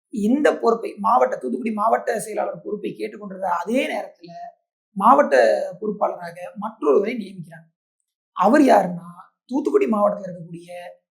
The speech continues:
எஸ் டி ஆர் அப்படிங்கிற ஒரு பிசினஸ், அஹ், ஒரு குரூப், அந்த பிசினஸ் குரூப் எஸ் டி ஆர் குரூப்பினுடைய,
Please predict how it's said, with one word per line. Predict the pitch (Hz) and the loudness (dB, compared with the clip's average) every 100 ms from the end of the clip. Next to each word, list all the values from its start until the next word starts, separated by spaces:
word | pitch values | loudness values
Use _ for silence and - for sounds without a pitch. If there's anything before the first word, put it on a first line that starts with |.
| _ 196 | _ -2
எஸ் | 226 - | -2 2
டி | 320 285 | 4 8
ஆர் | 262 240 | 10 8
அப்படிங்கிற | 202 185 190 185 254 - _ | 6 -2 -4 -6 -10 -10 _
ஒரு | 214 196 254 226 - - _ - - | -6 -2 -2 -4 -8 -12 _ -20 -10
பிசினஸ், | 208 240 269 240 - 190 | -10 -6 -4 -4 -4 -8
அஹ், | 180 175 175 - - | -8 -10 -14 -16 -12
ஒரு | - | -4
குரூப், | 196 240 - - _ | 0 0 0 -18 _
அந்த | 202 | -16
பிசினஸ் | 185 302 277 | -14 -10 -8
குரூப் | - - | -10 -12
எஸ் | 196 226 | -14 0
டி | 254 | 2
ஆர் | 190 | 2
குரூப்பினுடைய, | 190 175 175 - | -6 -12 -20 -16